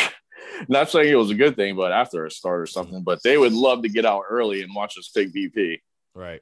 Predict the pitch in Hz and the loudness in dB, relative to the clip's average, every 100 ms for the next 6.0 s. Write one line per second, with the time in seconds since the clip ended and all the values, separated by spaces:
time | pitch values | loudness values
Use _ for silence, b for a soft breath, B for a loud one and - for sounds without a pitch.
0 | - 104 104 135 160 120 - 117 98 95 | -2 0 2 0 0 -2 -2 -4 -4 -8
1 | 87 117 131 107 98 92 87 92 92 107 | 0 2 4 2 2 0 -2 -4 0 0
2 | 107 90 - 90 85 78 95 90 - _ | 0 -2 -10 -10 -10 -10 -6 -6 -6 _
3 | _ 113 104 92 107 143 131 107 110 113 | _ 0 0 2 4 4 4 2 4 4
4 | 98 87 87 - 110 - 113 104 98 87 | 4 2 -4 0 0 0 0 0 -2 -8
5 | - 101 87 85 82 82 90 92 - | -6 -8 -8 -8 -8 -4 -4 -4 -8